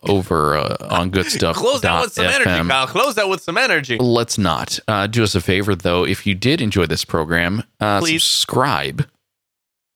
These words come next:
Speaker 1: You could, uh, you could go over to Apple Podcasts. Is that what they call it? You,
Speaker 2: Mm-hmm.
Speaker 1: I mean, technically, uh, technically, you're going over to iTunes or you're opening the podcast app and you're subscribing to the show. But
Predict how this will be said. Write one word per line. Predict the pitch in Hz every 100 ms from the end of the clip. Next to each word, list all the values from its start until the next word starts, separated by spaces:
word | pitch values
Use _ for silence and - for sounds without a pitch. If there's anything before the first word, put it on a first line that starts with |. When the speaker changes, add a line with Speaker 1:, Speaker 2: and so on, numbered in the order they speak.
| _ -
Speaker 1:
You | 92
could, | - - 107 101 98 -
uh, | 98 92 92 90
you | 95
could | 101 90
go | 98
over | 92 90
to | - - 90 85 87 92 92 -
Apple | 92 92 95 90 85 87 82 -
Podcasts. | 92 95 - 117 139 - -
Is | 117
that | 117
what | -
they | 117
call | 120 113
it? |
You, | 143
Speaker 2:
Mm-hmm. | 127
Speaker 1:
I | -
mean, | 165 170 156
technically, | 254 247 214 185 180
uh, | 117 117 120 113 113 120
technically, | 123 131 120 110 98
you're | 92
going | 92 87
over | 76 76
to |
iTunes | 73 92 - 98 92 -
or | 107
you're | 101
opening | 92 92 92
the | 90
podcast | 95 90 90 85
app | 85
and | 82
you're | 78
subscribing | - - - -
to | 78
the | -
show. | - -
But | -